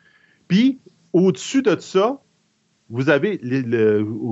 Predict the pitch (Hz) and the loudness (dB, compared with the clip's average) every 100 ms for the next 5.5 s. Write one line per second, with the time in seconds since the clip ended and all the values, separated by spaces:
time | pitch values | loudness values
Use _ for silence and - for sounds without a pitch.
0 | 107 110 110 104 98 95 - 110 - 110 | 0 2 4 2 0 -4 -6 -4 0 2
1 | 156 139 110 175 160 - 135 113 139 139 | 2 0 0 0 -2 -2 -4 0 0 0
2 | 117 107 98 - 139 175 - 110 123 117 | -2 -2 -4 -2 -6 -6 -2 -2 0 0
3 | 110 - 143 147 202 151 107 135 123 - | 0 2 2 2 2 0 0 -2 -2 -8
4 | 170 - 120 117 175 - 170 170 _ _ | -6 -2 0 0 -2 -4 -6 -6 _ _
5 | _ _ - 147 143 | _ _ 0 2 2